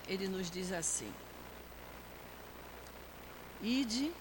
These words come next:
e agradecei a Deus a gloriosa tarefa que ele vos confiou. Observai, portanto, o vosso caminho e procurai a verdade."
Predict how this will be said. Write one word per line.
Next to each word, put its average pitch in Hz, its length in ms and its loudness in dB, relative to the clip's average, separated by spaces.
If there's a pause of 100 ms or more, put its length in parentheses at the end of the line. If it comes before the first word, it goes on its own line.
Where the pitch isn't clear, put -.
(180)
e 233 140 8
agradecei 208 720 8
a 170 100 6
Deus 196 720 6
a 180 100 6
gloriosa 202 720 6
tarefa 208 640 4
que - 200 -2
ele 202 260 8
vos 190 200 2
confiou. 190 560 2 (1160)
Observai, 185 720 6
portanto, 240 840 2 (380)
o 196 80 6
vosso 202 440 4
caminho 220 760 6 (320)
e 262 100 6
procurai 220 960 8
a 202 100 6
verdade." 175 760 4